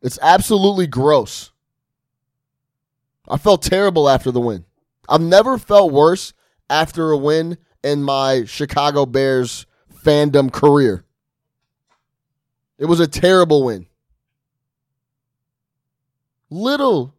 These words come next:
a W's a W. I don't wanna hear that. I'm not here for that. I'm not here for those type of wins.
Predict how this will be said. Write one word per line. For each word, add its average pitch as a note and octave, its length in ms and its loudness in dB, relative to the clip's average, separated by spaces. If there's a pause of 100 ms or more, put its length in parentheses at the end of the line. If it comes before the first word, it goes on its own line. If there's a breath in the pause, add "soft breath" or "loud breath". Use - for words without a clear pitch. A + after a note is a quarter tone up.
a E3+ 100 -4
W's C4 480 4
a A#3+ 60 -2
W. F#3+ 340 0
I F3+ 160 2
don't A3 120 2
wanna G3 180 2
hear E3 160 4
that. B2 260 -2 (2250)
I'm G3 180 -2
not G#3+ 180 2
here F3+ 160 2
for C#3+ 140 -6
that. A2 160 -4
I'm C#3 120 -6
not F#3 160 -2
here F#3+ 160 2
for E3+ 140 0
those D3+ 160 4
type C#3 200 -2
of B2+ 80 -2
wins. B2 360 -8